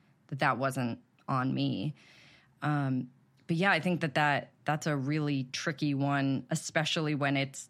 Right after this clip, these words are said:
the person I'm working with is feeling all these things starting to rise up, and it's so dark and shamey, and they're like, "I don't wanna be like this, but I kinda want him to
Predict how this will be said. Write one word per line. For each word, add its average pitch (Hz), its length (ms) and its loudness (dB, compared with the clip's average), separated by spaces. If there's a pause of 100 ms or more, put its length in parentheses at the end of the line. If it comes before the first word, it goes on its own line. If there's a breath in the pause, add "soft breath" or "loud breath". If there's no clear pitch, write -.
(120)
the - 80 -4
person 139 320 -2
I'm 139 140 2
working 156 320 0
with 139 220 0
is 135 100 -4
feeling 143 380 0
all 135 160 0
these 143 180 -4
things 139 260 -2
starting 147 540 -2
to 151 80 -2
rise - 300 -2
up, 196 180 -2
and - 100 -2
it's 247 220 -2
so 240 340 0
dark 233 380 2
and 240 160 4
shamey, 247 480 4
and 233 160 2
they're 233 140 6
like, 247 220 2
"I 277 120 8
don't 302 140 6
wanna 302 200 6
be 302 200 6
like 294 240 4
this, 285 260 4
but 247 480 2
I 214 80 6
kinda 254 460 2
want 247 200 4
him 233 280 2 (480 loud breath)
to 226 580 2